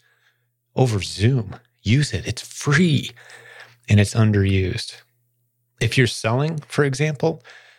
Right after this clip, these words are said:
it's undeniable if you're trying to sell something to someone and your options are phone or Zoom, your close rate is going to rocket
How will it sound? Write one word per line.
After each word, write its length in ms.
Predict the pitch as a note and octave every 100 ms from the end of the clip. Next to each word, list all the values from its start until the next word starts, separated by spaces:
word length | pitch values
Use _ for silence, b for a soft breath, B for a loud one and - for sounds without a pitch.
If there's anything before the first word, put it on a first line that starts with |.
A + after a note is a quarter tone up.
| B B B
it's 180 | - -
undeniable 880 | C#3+ D#3 C#3+ B2 A#2+ A#2+ A2+ - -
if 100 | -
you're 80 | G#2
trying 260 | - A2
to 80 | G2+
sell 280 | - G2+ G2+
something 400 | - A2+ C3 B2+
to 80 | A#2+
someone 400 | - C3+ C#3 B2
and 100 | G2
your 140 | G2
options 340 | G2+ - A2
are 140 | F#2 F2+
phone 460 | - G2+ G#2+ A#2+ A#2+
or 120 | G#2 G2
Zoom, 580 | E2+ G#2 A2 D3+ F3 - _ _ _ b b b b b
your 220 | G#2+ B2
close 640 | - - A2 A2+ C#3+ D3
rate 340 | D#3+ F3 F#3 C3
is 140 | G2+
going 320 | G#2+ A#2 G#2+
to 80 | G2
rocket 800 | F#2 E2+ E2 F#2+ A#2 A2+ F#2+